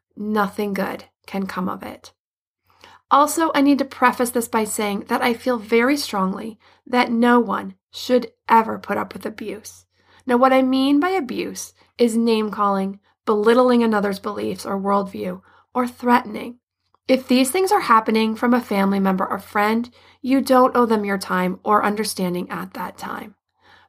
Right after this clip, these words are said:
But do stay as courteous and cool as possible. If you think it's a possibility, if you think that this type of behavior is a possibility at a gathering, make sure you have an out, a plan to escape that event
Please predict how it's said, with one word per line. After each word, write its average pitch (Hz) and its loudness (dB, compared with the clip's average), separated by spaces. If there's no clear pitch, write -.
But 247 2
do 233 2
stay 294 0
as 226 -2
courteous 285 -2
and 262 0
cool 208 0
as 220 -4
possible. - -10
If 254 4
you 311 2
think 302 0
it's 277 0
a 254 -2
possibility, 277 0
if 302 2
you 392 4
think 247 -4
that 240 0
this 233 0
type 254 -2
of 285 -2
behavior 226 0
is 233 0
a 254 0
possibility 254 0
at 254 2
a 254 2
gathering, 202 -2
make 240 4
sure 233 0
you 220 2
have 196 -2
an 208 -4
out, 185 -8
a 233 4
plan 240 2
to 311 0
escape 220 -2
that 233 4
event 214 -4